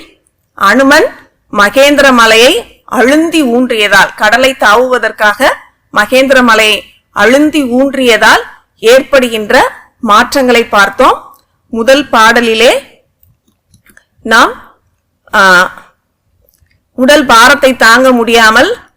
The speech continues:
குகைகளில் இருந்து பாம்புகள் வெளியே வந்த காட்சியையும், சிங்கங்கள், அடுத்த பாடலிலே சிங்கங்கள் ரத்தம் கக்கி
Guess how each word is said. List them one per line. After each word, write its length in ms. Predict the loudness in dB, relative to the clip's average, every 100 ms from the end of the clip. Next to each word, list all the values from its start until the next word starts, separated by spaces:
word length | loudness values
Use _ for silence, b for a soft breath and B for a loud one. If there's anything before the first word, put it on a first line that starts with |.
| _
குகைகளில் 600 | -6 0 0 2 0 0
இருந்து 400 | 0 0 0 0 0 -4 _ _ _ _ _
பாம்புகள் 540 | 0 2 2 2 2 2
வெளியே 360 | 0 2 2
வந்த 280 | 2 0 -2
காட்சியையும், 840 | -2 -2 -2 -4 -2 0 -2 -4 -10 _
சிங்கங்கள், 760 | -12 -6 -2 0 0 0 0 0 -4 -14 _
அடுத்த 320 | -6 -4 -2
பாடலிலே 760 | -2 0 0 -2 -2 -2 -4 _
சிங்கங்கள் 640 | -12 -6 -2 0 2 0 0
ரத்தம் 460 | -4 -2 -4 -4 -4
கக்கி 340 | -8 -4 -6